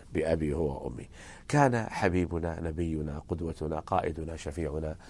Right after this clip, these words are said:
نبينا محمد صلى الله عليه وسلم، كان متواضعاً في لباسه.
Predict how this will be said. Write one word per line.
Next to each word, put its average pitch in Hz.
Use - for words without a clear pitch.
نبينا 80
محمد 80
صلى 85
الله 82
عليه 71
وسلم، 135
كان 104
متواضعاً 85
في 73
لباسه. -